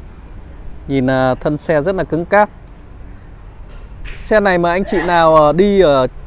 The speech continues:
cái, ờ, môi trường, cái đường nó khá là gập ghềnh thì cũng rất là phù hợp nha anh chị nhá.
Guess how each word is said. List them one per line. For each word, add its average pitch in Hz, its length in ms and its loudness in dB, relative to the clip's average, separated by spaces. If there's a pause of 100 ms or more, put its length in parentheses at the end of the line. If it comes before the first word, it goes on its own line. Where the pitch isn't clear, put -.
(280)
cái, 180 260 2
ờ, 202 300 4 (1200)
môi 208 200 6
trường, 165 560 6
cái 185 100 4
đường 180 500 10
nó 190 680 6
khá 170 460 4
là 220 160 2
gập 156 220 0
ghềnh 170 220 6
thì 151 120 -6
cũng 165 200 -6
rất 233 120 0
là 226 100 2
phù 175 220 2
hợp 165 240 4
nha 180 80 -4
anh 190 100 -2
chị 165 160 -6
nhá. 196 140 0